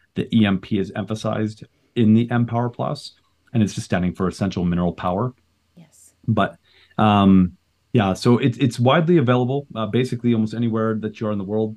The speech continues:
Speaker 1: Some of the countries in Europe will have a bit of a hard time getting it in. If you're in Germany, I think you need a prescription from a doctor, um, but that's okay. Um, you know, people can, are able to jump through, uh, all sorts of hurdles, and they're willing to do it.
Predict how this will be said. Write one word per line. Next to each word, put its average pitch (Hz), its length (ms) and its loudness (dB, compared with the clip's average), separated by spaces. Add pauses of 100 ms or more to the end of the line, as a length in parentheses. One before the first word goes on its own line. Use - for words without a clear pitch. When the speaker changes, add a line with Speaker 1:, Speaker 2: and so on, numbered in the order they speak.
(120)
Speaker 1:
Some 110 180 -6
of 110 60 -2
the 110 100 -6
countries 110 260 -4
in 104 80 -2
Europe 101 320 -6
will 98 140 -6
have 98 160 -4
a 92 60 -8
bit 98 160 -4
of 92 100 -4
a 95 100 -2
hard 95 200 -6
time 98 180 -2
getting 95 220 -2
it 92 80 -2
in. 98 200 -4
If 92 140 -6
you're 95 120 -4
in 92 60 -2
Germany, 98 360 -2
I 92 40 -2
think 98 200 -6
you 104 60 -2
need 95 100 -4
a 92 40 -8
prescription - 440 -8
from 98 120 -2
a 92 60 0
doctor, 131 480 2 (440)
um, 98 600 2
but 113 140 -4
that's 120 180 0
okay. 95 380 -2
Um, 85 420 -8 (240)
you 98 80 -2
know, 98 220 -2 (360)
people 107 300 2
can, 98 300 2
are 80 240 -4
able 98 180 0
to 92 80 -2
jump 98 260 -2
through, 95 340 -2
uh, - 320 -8
all 95 100 -4
sorts 95 240 -2
of - 80 -6
hurdles, 92 320 0
and 92 100 0
they're 90 80 0
willing 95 220 0
to 87 60 -4
do 95 180 0
it. - 200 -8